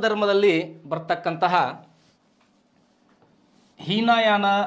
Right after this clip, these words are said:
ಮಹಾಯಾನ ಮತ್ತು ವಜ್ರಾಯಾಣದ ಬಗ್ಗೆ ಹೇಳ್ತಾ ಹೋಗಿದ್ದೆ.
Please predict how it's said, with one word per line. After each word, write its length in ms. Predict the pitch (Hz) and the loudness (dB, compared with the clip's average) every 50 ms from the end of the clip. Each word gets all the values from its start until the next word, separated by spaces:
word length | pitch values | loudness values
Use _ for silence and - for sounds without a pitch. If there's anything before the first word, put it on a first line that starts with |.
| - - 151 147 147 | -4 -6 -6 -2 0
ಮಹಾಯಾನ 580 | 151 160 170 180 202 196 190 185 180 175 170 | 0 0 0 2 0 0 2 2 2 2 4
ಮತ್ತು 460 | 165 135 135 - - 147 147 - 170 143 | 2 0 0 0 -4 -8 -8 -8 -4 -4
ವಜ್ರಾಯಾಣದ 680 | 135 131 131 123 147 170 180 180 165 151 139 131 120 120 | -4 -4 -2 0 2 2 4 4 2 2 2 0 -2 -2
ಬಗ್ಗೆ 360 | 107 117 107 101 107 - - _ _ _ _ _ - - 67 62 - - - - - - - - - _ _ _ _ _ - _ _ - - _ _ _ _ _ _ _ _ _ _ - _ - - - - - - - - - _ _ _ | -6 -6 -8 -8 -16 -18 -20 _ _ _ _ _ -6 -4 -4 -4 -6 -10 -14 -20 -20 -20 -20 -20 -20 _ _ _ _ _ -20 _ _ -20 -20 _ _ _ _ _ _ _ _ _ _ -20 _ -20 -20 -20 -20 -20 -20 -20 -20 -20 _ _ _
ಹೇಳ್ತಾ 280 | - 202 208 - - 190 | 2 2 2 4 2 4
ಹೋಗಿದ್ದೆ. 400 | 160 156 143 143 143 123 110 | 4 4 2 2 0 0 -2